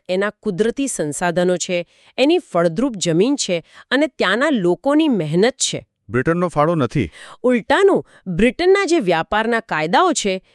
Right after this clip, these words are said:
Speaker 1: એ તો અમેરિકાના વ્યાપારને નુકસાન પહોંચાડે છે. જો અમેરિકા સ્વતંત્ર થાય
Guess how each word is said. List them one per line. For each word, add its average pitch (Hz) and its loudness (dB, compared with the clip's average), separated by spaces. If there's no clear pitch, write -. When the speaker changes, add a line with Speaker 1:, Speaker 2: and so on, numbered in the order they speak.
Speaker 1:
એ 269 0
તો 339 0
અમેરિકાના 254 0
વ્યાપારને 208 0
નુકસાન 233 2
પહોંચાડે 190 0
છે. - -14
જો 202 2
અમેરિકા 349 2
સ્વતંત્ર 196 -4
થાય 196 -2